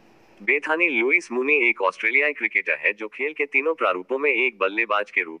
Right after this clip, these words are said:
में राष्ट्रीय क्रिकेट टीम के लिए खेलता है। घरेलू स्तर पर वह क्वींसलैंड फायर के लिए विकेटकीपर बल्लेबाज के रूप में खेलती हैं और दो हज़ार बीस के बाद से पैथ स्कॉचेस, मेगन मोइरा, मेग लेनिंग एक ऑस्ट्रेलियाई क्रिकेटर हैं जो वर्तमान में राष्ट्रीय महिला टीम की कप्तानी कर रहे हैं।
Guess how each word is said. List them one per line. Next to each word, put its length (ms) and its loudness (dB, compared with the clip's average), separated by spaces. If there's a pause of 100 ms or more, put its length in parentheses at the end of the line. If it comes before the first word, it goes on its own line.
में 120 -2
राष्ट्रीय 400 0
क्रिकेट 420 -2
टीम 160 0
के 120 -4
लिए 160 2
खेलता 380 -4
है। 260 -8 (840)
घरेलू 420 0
स्तर 260 0
पर 380 -2
वह 240 -4
क्वींसलैंड 520 -2
फायर 320 0
के 140 -2
लिए 200 -2
विकेटकीपर 600 -2
बल्लेबाज 500 0
के 120 0
रूप 260 -8
में 80 0
खेलती 420 0
हैं 240 -4 (140)
और 140 2
दो 220 -4
हज़ार 340 0
बीस 240 -2
के 100 -2
बाद 240 0
से 160 -6
पैथ 280 -2
स्कॉचेस, 760 -8
मेगन 300 -2
मोइरा, 600 0 (140)
मेग 360 0
लेनिंग 360 -2
एक 220 -4
ऑस्ट्रेलियाई 500 2
क्रिकेटर 460 -2
हैं 200 -4
जो 160 -4
वर्तमान 480 0
में 160 -2
राष्ट्रीय 460 0
महिला 320 -2
टीम 260 0
की 120 -6
कप्तानी 480 -2
कर 160 0
रहे 260 -2
हैं। 280 -6